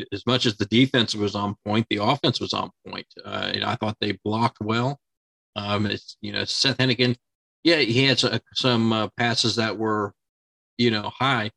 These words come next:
but I think, you, for, for him, this was, you know, not a coming out party 'cause he only had two hundred fifteen yards and two touchdowns. But I, I think his poise,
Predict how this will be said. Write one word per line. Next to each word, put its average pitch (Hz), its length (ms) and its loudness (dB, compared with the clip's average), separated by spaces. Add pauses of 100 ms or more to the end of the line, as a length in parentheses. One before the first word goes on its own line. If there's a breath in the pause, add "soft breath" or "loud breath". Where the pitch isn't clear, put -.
(280)
but 123 100 -2
I 160 60 -4
think, 185 320 -2
you, 120 240 2 (100)
for, 110 180 -6
for 113 160 -4
him, 131 440 2
this - 180 2
was, 120 560 0
you 113 120 2
know, 107 400 -6 (340)
not 180 140 0
a 135 40 -2
coming 120 320 2
out 110 220 0
party 104 200 -2
'cause 101 160 -4
he 117 80 0
only 113 160 2
had 110 240 0
two - 100 -2
hundred 101 300 -6
fifteen 104 560 -6
yards 107 420 0
and 98 160 -12 (200)
two 113 100 4
touchdowns. 113 520 -4 (800)
But 127 120 2
I, 120 220 -2
I 127 100 4
think 139 340 0
his - 280 -2 (120)
poise, 113 560 2